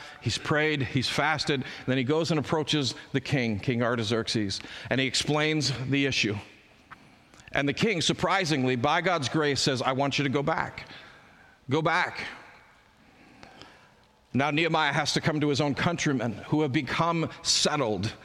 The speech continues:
in a foreign land. They become comfortable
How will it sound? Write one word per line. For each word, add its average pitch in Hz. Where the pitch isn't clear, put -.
in 135
a 127
foreign 120
land. -
They 135
become 160
comfortable 131